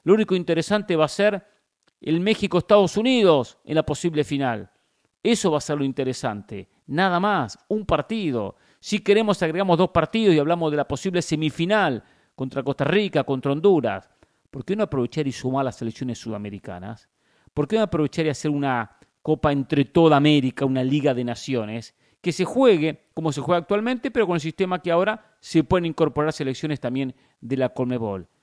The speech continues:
conmebol necesita tener mayor cantidad de participantes.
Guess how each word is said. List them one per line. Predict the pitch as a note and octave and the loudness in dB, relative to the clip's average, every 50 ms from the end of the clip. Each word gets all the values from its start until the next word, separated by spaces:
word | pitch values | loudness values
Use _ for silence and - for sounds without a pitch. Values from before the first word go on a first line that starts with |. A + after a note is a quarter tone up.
| _ _ _ _ _ _ _ _ - - | _ _ _ _ _ _ _ _ -4 -2
conmebol | D#3+ D#3+ D#3+ F3 G3+ A3+ A#3 A3 - - | 0 2 4 8 8 8 8 6 2 -4
necesita | D#3 D3 - - D3+ C3 - - F#3+ F#3+ E3+ - D#3+ D3 - | -4 -4 -4 -4 -6 -6 -4 -4 -4 -4 -4 -2 -4 -4 -2
tener | - C3+ D3 D#3+ | -4 -4 -4 -4
mayor | D3+ D3 D3+ D3 C#3 D3+ F3 F3+ F3+ | -4 -2 -4 -4 -2 -2 -2 -2 -2
cantidad | - D#3 D3 C#3 C3 - D3+ D#3+ D#3+ D#3 | -4 -4 -4 -4 -6 -6 -4 -4 -2 -2
de | D3 - | -4 -6
participantes. | _ - C#3 C3+ C3 - - C#3+ A#2+ - - C#3 A#2 - - D#3+ D#3 D3 C3 A#2+ - - A#2 G#2 F#2+ F2 - _ | _ -4 -2 -2 -2 -2 -6 -10 -10 -8 -8 -10 -6 0 2 2 2 2 0 -4 -8 -8 -8 -8 -10 -12 -16 _